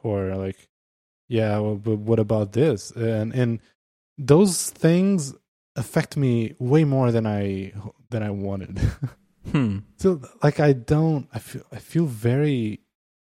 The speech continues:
Speaker 1: feel a lot of, like, anxiety, uh, and
Speaker 2: <laughs>
Speaker 1: stress if, like, if I, that people will misinterpret it, or just honestly,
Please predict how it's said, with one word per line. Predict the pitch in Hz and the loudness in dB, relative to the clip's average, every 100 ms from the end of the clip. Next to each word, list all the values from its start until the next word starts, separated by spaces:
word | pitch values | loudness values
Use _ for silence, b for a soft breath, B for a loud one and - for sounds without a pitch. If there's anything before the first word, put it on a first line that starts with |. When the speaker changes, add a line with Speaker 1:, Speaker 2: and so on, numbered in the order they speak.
| _ - | _ -2
Speaker 1:
feel | 151 | 0
a | 101 | 2
lot | 120 | 2
of, | 151 131 - | 2 -2 -6
like, | 113 107 - | -6 -6 -4
anxiety, | 117 101 104 123 110 95 - | -4 0 2 4 4 2 -2
uh, | 117 107 107 107 | -2 0 0 0
and | 107 | 0
Speaker 2:
<laughs> | 107 - | 0 0
Speaker 1:
stress | - 127 - | 4 4 4
if, | 117 110 | 0 2
like, | 101 110 | 0 -2
if | - | 0
I, | 107 110 b b - | 0 0 b b -8
that | 131 113 - | 0 0 2
people | 143 135 120 | 2 4 4
will | 110 107 104 101 - _ _ - B B _ _ 131 | 4 4 4 0 -6 _ _ -20 B B _ _ 0
misinterpret | - 120 175 165 170 | 0 2 2 4 4
it, | 170 170 - | 6 4 2
or | 127 127 127 123 - _ _ _ | 4 6 6 4 0 _ _ _
just | - 151 - - | -6 -6 -6 -6
honestly, | 120 151 - 147 | -2 0 2 0